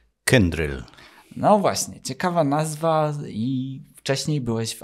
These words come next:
Speaker 2: I B M-ie. Czy to zmiana miejsca pracy, czy coś się wydarzyło? Czy możesz coś powiedzieć o tej firmie?
Speaker 1: No, I B M podzielił się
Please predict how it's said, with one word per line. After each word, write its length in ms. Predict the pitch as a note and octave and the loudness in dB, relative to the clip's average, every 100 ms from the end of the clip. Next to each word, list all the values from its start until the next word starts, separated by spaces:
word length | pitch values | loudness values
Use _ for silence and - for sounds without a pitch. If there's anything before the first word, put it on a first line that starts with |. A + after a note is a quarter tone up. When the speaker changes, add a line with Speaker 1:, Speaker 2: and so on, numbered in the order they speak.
| G#2+ | -6
Speaker 2:
I 60 | G#2 | -6
B 240 | G#2+ F#2+ | -4 -6
M-ie. 280 | F2 F2+ F2 - | -6 -10 -14 -6
Czy 160 | A2+ | -6
to 380 | - - C3 G#2+ | -6 -2 0 0
zmiana 480 | G2+ G#2 A2 G2+ G2 | -4 -6 -4 -2 -2
miejsca 380 | A2 - - F#3 | -2 -2 -4 -6
pracy, 640 | - D3+ F#3 - B3+ B3+ _ | -2 0 0 -4 -10 -12 _
czy 140 | - - | -18 -6
coś 200 | D#3 - | -4 -4
się 260 | - C3+ G#2+ | -4 -2 -2
wydarzyło? 540 | G2 F#2+ G#2 F#3 G3+ | -4 -6 -4 -2 -4
Czy 180 | F#3+ - | -4 -2
możesz 200 | C#3 - | 0 0
coś 160 | - G#2+ | -6 -8
powiedzieć 380 | - D3 D3 D3+ | -12 -12 -12 -14
o 60 | |
tej 140 | - G2+ | -14 -16
firmie? 400 | - - D3+ - _ | -14 -16 -16 -20 _
Speaker 1:
No, 300 | A2 E2+ A2 - _ _ _ - C3 | -6 -2 -2 -2 _ _ _ 4 4
I 60 | D3+ | 4
B 220 | B2+ F#2 | 2 2
M 260 | F2+ G2+ G#2+ | 2 -2 -4
podzielił 440 | - A2+ B2 F2 D2+ | -2 4 4 4 -4
się 220 | - | -8